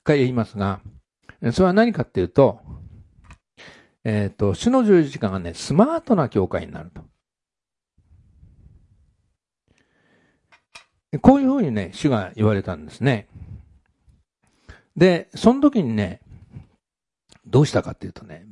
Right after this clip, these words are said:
爆笑した。ね。っていうのは、あの、教会はスマートだったんですが、あの、主の十字架はね、来てる人がダサかった。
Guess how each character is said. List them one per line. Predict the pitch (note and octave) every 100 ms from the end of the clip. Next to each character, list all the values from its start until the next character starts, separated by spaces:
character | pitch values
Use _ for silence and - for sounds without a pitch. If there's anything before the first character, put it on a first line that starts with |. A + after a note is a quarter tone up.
| F2+
爆 | - -
笑 | G2+
し | -
た。 | - - _ _ _ _ _ _ _ _ _ _ _ _ _ _
ね。 | - - G#2 - _ _ _ _ _ _ _ _ _ _ _ _ _
っ | -
て | G3
い |
う |
の | F#3
は、 | C3+ A2+ -
あ |
の、 | B2+ A#2+ - - _
教 | - B3+ C#4
会 | C4 C4
は | A#3+ G#3+ D#3+
ス | - F3
マ | D#3+
ー |
ト | A2
だ | F#2
っ |
た | - -
ん | D#2
で |
す | -
が、 | F2 F2 A#2 _
あ | G#2+
の、 | E2+ E2 D#2 E2+
主 | - G#2
の | F#2
十 | E2
字 | F2+
架 | D#2
は | E2+
ね、 | F#2+ - _ _ _ _ _
来 | -
て | D4+
る | B3
人 | -
が | G#2+
ダ | F2
サ | - -
か |
っ | -
た。 | -